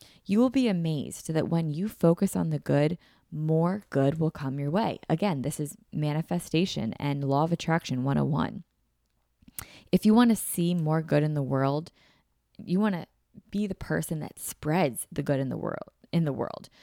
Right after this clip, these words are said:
You have to focus on the good. You have to speak the good into existence. It will show up in mysterious ways, and it's infectious to those around you. If you want more good in the world, you have to be the good in the world. And that energy that you give off,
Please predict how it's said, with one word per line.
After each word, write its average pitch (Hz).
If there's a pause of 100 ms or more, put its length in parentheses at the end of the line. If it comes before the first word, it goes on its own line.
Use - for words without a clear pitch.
(180)
You 185
have 190
to 175
focus 175
on 165
the 151
good. 143
You 160
have 160
to 160
speak -
the 165
good 151
into 160
existence. - (600)
It 196
will 185
show 190
up 240
in 208
mysterious 165
ways, 156
and 165
it's 156
infectious -
to -
those 131
around 127
you. - (340)
If 175
you 240
want 180
more 156
good 147
in 151
the 156
world, 156
you 156
have 151
to -
be 147
the 147
good 131
in 143
the 131
world. -
And 156
that 170
energy 196
that 147
you 160
give 160
off, 147